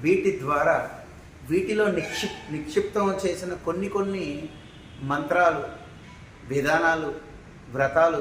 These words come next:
వీటి ద్వారా ఆ కర్మలు కూడా కరిగించుకోవచ్చు. అదేవిధంగా ఫస్ట్ ముందు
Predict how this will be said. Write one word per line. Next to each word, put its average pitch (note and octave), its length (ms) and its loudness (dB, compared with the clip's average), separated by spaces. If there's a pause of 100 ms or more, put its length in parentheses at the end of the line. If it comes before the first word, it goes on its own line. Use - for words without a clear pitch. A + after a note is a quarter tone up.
(100)
వీటి D3+ 280 -4
ద్వారా C#3+ 360 0
ఆ - 20 0 (100)
కర్మలు D#3 440 0
కూడా E3+ 140 0 (100)
కరిగించుకోవచ్చు. C#3+ 840 -4 (1600)
అదేవిధంగా D#3+ 580 4 (680)
ఫస్ట్ - 340 -2 (1700)
ముందు A3 320 4